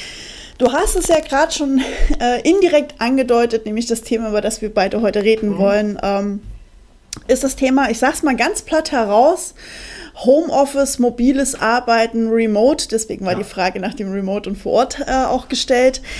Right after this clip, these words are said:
Speaker 1: Also das heißt, dieses Ganze, was gerade im Raum schwirrt, was ist Homeoffice überhaupt? Wie
Speaker 2: Mhm.
Speaker 1: definiert man es? Mein aktueller Stand der Dinge ist, das, was die Leute da draußen erleben, hat nichts mit dem klassischen Homeoffice-Arbeiten zu tun, als das, was es tatsächlich eigentlich sein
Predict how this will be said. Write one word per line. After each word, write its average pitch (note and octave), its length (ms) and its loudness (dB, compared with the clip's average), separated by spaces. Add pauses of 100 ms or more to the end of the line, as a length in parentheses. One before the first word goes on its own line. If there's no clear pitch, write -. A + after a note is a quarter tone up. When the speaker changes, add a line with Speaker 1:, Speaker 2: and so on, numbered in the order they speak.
(160)
Speaker 1:
Also A#3+ 200 2
das A#3+ 180 -4
heißt, C4+ 320 0
dieses B3 260 -6
Ganze, C4+ 560 -2
was A#3 240 -4
gerade A#3+ 680 -2
im A#3 100 2
Raum A#3 460 2
schwirrt, B3 480 -2
was A3+ 180 -2
ist - 300 -8
Homeoffice A#3+ 580 2
überhaupt? A3 600 -6
Wie A#3+ 80 -2
Speaker 2:
Mhm. A#3 40 -6
Speaker 1:
definiert B3 540 0
man A#3 200 -4
es? A#3+ 320 -6 (520)
Mein A3+ 180 2
aktueller A3 480 0
Stand A3+ 480 -2
der G#3 80 2
Dinge G#3+ 300 -2
ist, G#3 180 -4
das, G3+ 180 -4
was G3+ 140 -6
die - 80 -8
Leute F#3 240 -4
da D#3 120 -6
draußen F#3 340 -10
erleben, G#3+ 340 -4
hat - 140 -10
nichts G#3+ 280 -6
mit F#3+ 120 -10
dem F3 100 -8
klassischen F#3+ 480 -8
Homeoffice-Arbeiten G#3 880 -2
zu G#3+ 140 -8
tun, A3+ 340 -4
als - 240 -6
das, F#3+ 180 -10
was F#3 140 -8
es F#3+ 100 -14
tatsächlich F#3+ 520 -10
eigentlich F3+ 300 -8
sein F#3+ 260 -4